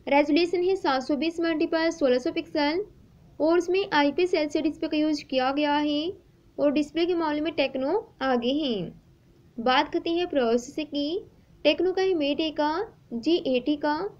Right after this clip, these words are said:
सीपीयू है टू पिन जीरो गीगाहर्ट्ज octa कोर का और उसमें ट्वेल्व नैनोमीटर्स का FinFET और उसका जीपीयू है जो बावन है एमसी टू का। और Realme का जो प्रोसेसर वो Mate का है जी थर्टी फ़ाइव का,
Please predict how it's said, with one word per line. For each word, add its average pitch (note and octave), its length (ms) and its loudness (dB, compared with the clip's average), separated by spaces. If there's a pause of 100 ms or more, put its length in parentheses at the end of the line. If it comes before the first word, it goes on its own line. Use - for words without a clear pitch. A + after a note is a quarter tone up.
(380)
सीपीयू F4+ 420 2
है F#4+ 80 0
टू F4+ 120 0
पिन F#4 200 0
जीरो D4 160 0
गीगाहर्ट्ज E4 580 0
octa A#3+ 260 -2
कोर D#4 200 -2
का D4+ 180 2 (600)
और E4 200 4
उसमें E4+ 280 2
ट्वेल्व D#4 260 2
नैनोमीटर्स E4 500 -2
का D#4+ 220 0
FinFET C#4+ 640 -2 (380)
और D4 120 4
उसका E4 220 2
जीपीयू C#4+ 440 2
है E4 120 4
जो F4 140 4
बावन A#3+ 300 2
है D4 200 0
एमसी B3 320 2
टू C#4 180 2
का। G#3 180 -2 (580)
और C4+ 180 6
Realme D#4 300 0
का F#4+ 80 2
जो F#4+ 160 2
प्रोसेसर C4+ 400 0
वो D4 140 0
Mate C#4+ 320 -2
का D4 80 -2
है D4 200 -2 (460)
जी D#4+ 200 4
थर्टी D#4 380 0
फ़ाइव C4+ 320 0
का, C#4+ 180 2